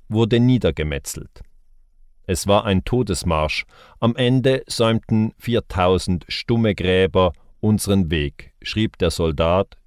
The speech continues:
Jesse Burnett. Die U-S-Filmindustrie hat die gewaltsamen Zusammenstöße zwischen den U-S-Amerikanern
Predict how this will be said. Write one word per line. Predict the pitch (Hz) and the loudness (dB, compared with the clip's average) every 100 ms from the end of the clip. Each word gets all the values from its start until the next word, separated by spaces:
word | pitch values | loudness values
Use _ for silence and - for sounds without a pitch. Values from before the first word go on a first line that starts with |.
| - | -10
Jesse | - 101 - - 104 - | -2 -2 -2 -4 -6 -6
Burnett. | - 95 90 78 - _ - _ _ _ _ _ _ _ _ _ _ _ 175 | -4 -2 0 -4 -8 _ -20 _ _ _ _ _ _ _ _ _ _ _ -4
Die | 190 | -2
U-S-Filmindustrie | 175 165 135 131 - - - 143 160 - 113 98 101 - 98 101 113 - | -2 0 2 2 0 -6 0 0 0 0 0 2 -2 -2 -2 0 0 0
hat | 113 120 | 0 0
die | 123 | -2
gewaltsamen | 110 104 92 104 131 - 117 113 120 | 0 0 2 2 2 0 2 2 0
Zusammenstöße | - 110 117 131 147 - - 101 101 107 98 | -2 0 2 2 2 -2 0 0 0 -2 -4
zwischen | 117 110 110 101 | -4 -2 0 0
den | 107 104 113 - | 2 0 -2 -2
U-S-Amerikanern | 139 - 120 135 - - 95 95 98 - 95 95 120 131 143 | -2 0 2 0 -2 -2 0 0 -2 0 0 2 2 0 -2